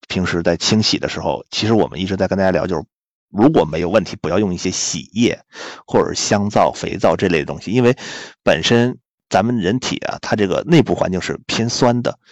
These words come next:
如果你改变了它的内部环境，它的一些，呃，某些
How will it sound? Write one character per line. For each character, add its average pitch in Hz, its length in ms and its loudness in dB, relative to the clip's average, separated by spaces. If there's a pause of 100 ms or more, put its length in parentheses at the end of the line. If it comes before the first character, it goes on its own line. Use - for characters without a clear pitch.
(240)
如 135 320 6
果 110 400 0
你 107 200 2
改 85 320 2
变 107 180 2
了 87 60 2
它 98 120 0
的 98 60 2
内 110 160 6
部 80 140 2
环 80 200 0
境， 82 160 -2
它 - 140 -2
的 87 220 2
一 65 100 -4
些， 90 480 2 (180)
呃， 76 340 -2 (360)
某 95 240 0
些 107 200 0